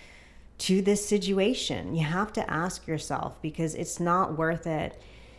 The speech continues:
to just be miserable for two years, you know, while you're going through this process. So you can ask yourself, "What can I surrender in this?" Just a little bit. I'm not saying give up your rights. I'm not saying,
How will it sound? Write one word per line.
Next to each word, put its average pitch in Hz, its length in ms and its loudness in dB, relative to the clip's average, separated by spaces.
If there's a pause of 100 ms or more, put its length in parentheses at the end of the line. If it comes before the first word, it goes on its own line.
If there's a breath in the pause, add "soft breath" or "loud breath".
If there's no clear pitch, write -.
(160 loud breath)
to - 140 0
just 160 340 -2
be 160 140 2
miserable 151 720 2
for - 160 -6
two - 180 -4
years, 135 560 -6
you 165 120 -2
know, 143 160 2
while 143 180 2
you're 143 100 -2
going 143 300 -2
through 143 180 -6
this 139 160 -8
process. - 580 -6
So 151 340 -2
you 170 120 -4
can 196 160 -2
ask 170 320 -2
yourself, 147 720 -4 (220)
"What 165 580 2
can 185 220 -4
I 156 240 -4
surrender 147 640 -4
in 139 120 -4
this?" 123 200 -8
Just - 260 -8
a 277 60 2
little 175 380 0
bit. - 200 -6
I'm 147 200 0
not 208 200 4
saying 226 360 4
give 185 180 2
up 196 160 -4
your 233 100 2
rights. 170 380 2
I'm 139 160 0
not 139 240 -2
saying, 156 420 0